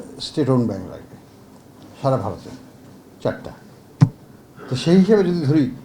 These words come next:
আমার দুটো যদি আমি বলি, দুটো মানে হচ্ছে আমার ভারতের size of the economy, আমার বিশটা ব্যাংকের কথা, সেখানে ভারত হচ্ছে চারটে ব্যাংক হবে। তো আমরা,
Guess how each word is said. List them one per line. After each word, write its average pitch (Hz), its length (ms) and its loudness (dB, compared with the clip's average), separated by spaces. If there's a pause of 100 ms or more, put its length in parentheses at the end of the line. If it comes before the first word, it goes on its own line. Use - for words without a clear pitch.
(220)
আমার 165 300 4
দুটো 170 300 6
যদি 185 200 6
আমি 170 160 6
বলি, 143 200 4
দুটো 139 280 4
মানে 175 140 6
হচ্ছে 170 240 4
আমার 156 160 6 (320)
ভারতের 135 360 2
size 147 140 4
of 147 120 4
the 147 100 2
economy, 147 280 4
আমার 139 160 6
বিশটা 127 300 0
ব্যাংকের 110 360 -2
কথা, - 240 -14 (1300)
সেখানে 147 240 4
ভারত 139 260 6
হচ্ছে 131 240 -2
চারটে 131 260 0
ব্যাংক 110 240 -4
হবে। - 160 -10 (800)
তো 151 80 4
আমরা, 165 400 6